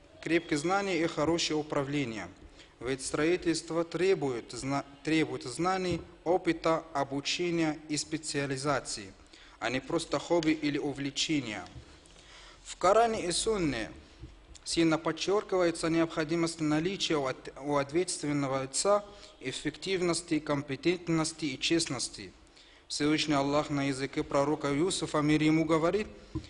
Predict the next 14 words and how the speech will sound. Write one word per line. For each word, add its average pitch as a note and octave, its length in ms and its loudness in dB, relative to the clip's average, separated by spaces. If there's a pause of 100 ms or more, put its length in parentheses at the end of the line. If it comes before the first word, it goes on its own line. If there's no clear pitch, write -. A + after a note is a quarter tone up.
(180)
«Иджаальни E3+ 600 4
аля D3 380 6
хазаинил D3+ 720 2
арди C#3+ 400 -2
инни C#3+ 300 2
хафизун C3 600 -2
алим». B2+ 440 0 (500)
Он B2+ 160 -4
сказал: D3+ 600 2 (280)
«Назначь D3 600 0
меня C#3+ 500 2 (340)
управлять D3 640 2
хранилищами D3 880 0
земли, C#3+ 500 0